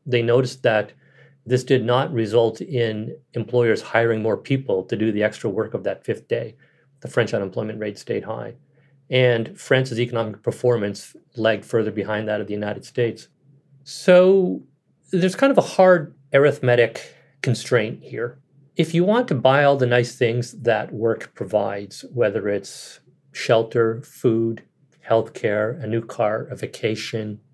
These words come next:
education f-, for your children, insurance, clothing, the fact of the matter is that has to come one of two ways. You either work more hours or you become more productive in those hours that you do work.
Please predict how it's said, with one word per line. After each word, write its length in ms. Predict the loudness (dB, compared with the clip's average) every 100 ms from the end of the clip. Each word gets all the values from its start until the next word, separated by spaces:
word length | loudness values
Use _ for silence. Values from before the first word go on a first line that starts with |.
| -10
education 560 | -10 -8 -6 -6 -6 -12
f-, 60 |
for 280 | -14 -20 -8
your 140 | -6 -6
children, 720 | -8 -8 -8 -8 -10 -12 -16 -18 -12
insurance, 800 | -12 -4 -2 -2 -4 -12 -18 -20 _ -18
clothing, 580 | -4 -2 -2 -8 -14 -16 _ _ _ _ _ _ _ _ _ _ _
the 240 | -2 2
fact 240 | 4 4 4
of 60 |
the 60 | 2
matter 320 | 2 2 2
is 100 | 2
that 160 | 2 2
has 160 | 0
to 100 | -2
come 200 | -4 0
one 120 | 0 0
of 80 |
two 200 | -2 -4
ways. 340 | -2 -4 -6 -8
You 60 |
either 160 | -6 -2
work 200 | -2 -2
more 160 | -2 -2
hours 340 | -2 -2 -2
or 60 | -4
you 60 |
become 240 | -4 -2 -2
more 100 | -2
productive 420 | -2 -4 -4 -6
in 100 | -6
those 180 | -4 -2
hours 220 | -2 -4
that 120 | -6
you 120 | -8
do 200 | -6 -6
work. 340 | -6 -14 -18